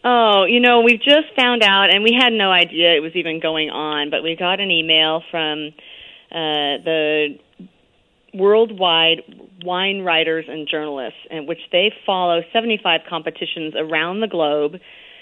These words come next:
and they add up points based on your medals and awards and, um,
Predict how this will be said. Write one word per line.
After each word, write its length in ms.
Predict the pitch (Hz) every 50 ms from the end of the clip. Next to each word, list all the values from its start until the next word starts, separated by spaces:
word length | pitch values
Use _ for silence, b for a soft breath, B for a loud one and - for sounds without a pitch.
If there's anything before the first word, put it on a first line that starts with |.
| B B B
and 540 | - 170 165 165 165 160 156 156 160 156 - - -
they 460 | 170 156 156 156 156 156 151 - - -
add 240 | 175 170 180 190 202
up 240 | 226 226 - - -
points 480 | - - 214 208 202 196 196 196 - - - -
based 280 | 185 185 180 175 -
on 180 | 196 185 175 175
your 280 | 175 175 170 170 170 -
medals 520 | 190 180 180 170 170 170 170 170 170 165 165
and 80 | 180 175
awards 560 | 175 170 170 170 175 170 165 165 170 165 165 -
and, 440 | 180 165 160 160 156 151 151 151 - _ -
um, 480 | 165 156 147 143 131 127 123 101 190